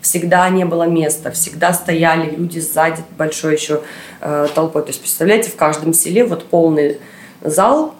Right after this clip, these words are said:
это больше, наверное, двухсот мест, каждый Дом культуры, меньше нет, наверное, да, и плюс, э, еще обязательно кто-то в проходе. Газета тогда инициировала литературные чтения имени Завадского, они...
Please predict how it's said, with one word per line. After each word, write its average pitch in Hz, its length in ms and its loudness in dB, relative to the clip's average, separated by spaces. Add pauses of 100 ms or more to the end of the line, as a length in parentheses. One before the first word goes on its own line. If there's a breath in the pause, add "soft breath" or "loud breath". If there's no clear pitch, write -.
это 165 220 0
больше, 165 420 -2 (120)
наверное, 147 440 0
двухсот 156 440 -2
мест, 214 300 2
каждый 170 480 -2 (220 loud breath)
Дом 175 180 2
культуры, 175 480 0
меньше 156 420 -4
нет, 180 300 -2
наверное, 175 520 -2
да, 175 140 2
и 180 80 0
плюс, - 360 -4 (360 loud breath)
э, 165 140 2
еще - 300 0
обязательно 170 480 0
кто-то 160 280 -6
в 151 120 -12 (100)
проходе. 170 560 -2 (380 loud breath)
Газета 196 420 2
тогда 185 340 2
инициировала 185 680 2
литературные 170 680 -2
чтения 147 460 -2
имени 143 260 -2
Завадского, 143 540 -4
они... 151 300 -2